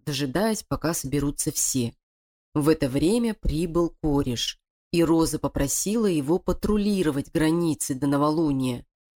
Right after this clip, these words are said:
и возвращать всех, кто будет выходить из города. Она прибавила, что делать это нужно как можно незаметнее –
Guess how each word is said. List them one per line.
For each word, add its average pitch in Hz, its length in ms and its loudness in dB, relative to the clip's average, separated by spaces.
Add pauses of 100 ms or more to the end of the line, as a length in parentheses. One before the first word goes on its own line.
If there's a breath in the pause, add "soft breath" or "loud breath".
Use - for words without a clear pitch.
(140)
и 185 80 0
возвращать 160 760 2
всех, - 540 -2
кто 151 200 -2
будет 180 480 0
выходить 160 520 -2
из 202 160 0
города. 151 680 2 (500)
Она 175 240 2
прибавила, 175 680 2
что 311 220 -2
делать 190 480 0
это 165 220 0
нужно 143 360 0
как 143 260 -4
можно 190 440 0
незаметнее – 196 1080 0